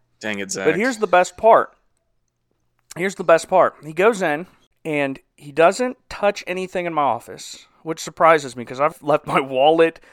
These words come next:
Speaker 2: literally sitting in the open. I just paid for something online, so my debit card was, like, displayed on my book stand. And, uh, he doesn't touch any of that stuff, except for he took a Monster from a case on my, on my desk. That was all he took.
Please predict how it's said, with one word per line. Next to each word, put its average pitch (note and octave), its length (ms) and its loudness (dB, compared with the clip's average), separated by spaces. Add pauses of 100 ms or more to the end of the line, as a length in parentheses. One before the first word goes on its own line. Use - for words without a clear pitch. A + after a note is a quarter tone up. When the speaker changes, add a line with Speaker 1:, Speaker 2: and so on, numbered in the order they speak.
(140)
Speaker 2:
literally C#3+ 460 0
sitting E3 280 -4
in D3+ 80 -6
the C#3 160 -2
open. D#3 420 -2
I C3 80 2
just D3+ 180 -10
paid D#3+ 220 -4
for D#3+ 140 -8
something D3+ 240 0
online, D3 360 0
so - 80 -14
my C3+ 100 -2
debit C3 340 2
card D3+ 180 0
was, C#3 140 -10
like, C3+ 200 -4
displayed D3 840 -2
on C#3+ 120 0
my C3 140 0
book D#3 300 -2
stand. D#3 580 -2 (440)
And, D3 280 -2
uh, B2+ 300 4 (540)
he F3+ 120 -6
doesn't A#3 240 4
touch A3+ 240 2
any G3 160 -4
of F#3 80 -4
that E3 180 0
stuff, C#3 460 0
except - 400 -4
for E3+ 320 0
he E3+ 140 -16
took E3 160 -10
a D3 60 -6
Monster D3 520 -2
from C#3 160 -10
a C3+ 60 -10
case - 520 -6
on A#2 200 -2
my, A2+ 280 0
on A#2 140 -4
my G#2+ 120 -4
desk. A2 440 -2
That B2+ 160 0
was C3 120 -6
all D#3 120 6
he D#3 80 4
took. - 340 -10